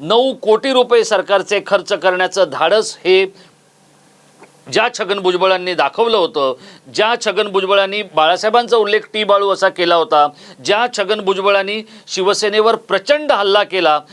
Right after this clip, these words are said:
आणि शिवसेना प्रमुखांसहित शिवसेनेला नामोहरम केलं,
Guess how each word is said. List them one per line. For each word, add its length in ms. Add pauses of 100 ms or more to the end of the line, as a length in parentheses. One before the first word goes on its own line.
(140)
आणि 200
शिवसेना 540
प्रमुखांसहित 760
शिवसेनेला 680 (260)
नामोहरम 580
केलं, 380